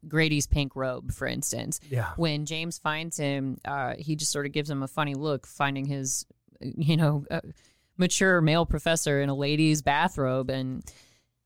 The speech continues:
Speaker 1: he's like, "Oh, you must miss her really bad, huh?" And he goes,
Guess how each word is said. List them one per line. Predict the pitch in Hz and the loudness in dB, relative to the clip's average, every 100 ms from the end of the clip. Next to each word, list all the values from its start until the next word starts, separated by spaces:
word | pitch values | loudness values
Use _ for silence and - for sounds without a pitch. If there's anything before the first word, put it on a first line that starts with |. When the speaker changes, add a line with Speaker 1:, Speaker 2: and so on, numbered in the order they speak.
| _ _ _ | _ _ _
Speaker 1:
he's | 156 170 | 2 4
like, | 170 156 | 4 0
"Oh, | 156 170 | 0 0
you | 165 165 | 0 -2
must | 165 165 | -2 -2
miss | 160 180 | -2 -2
her | 160 151 147 | -2 -4 -4
really | 139 151 160 | -6 -2 0
bad, | 147 160 175 143 | 2 2 2 -2
huh?" | 156 160 | -6 -8
And | 147 | -8
he | 147 | -8
goes, | 143 | -6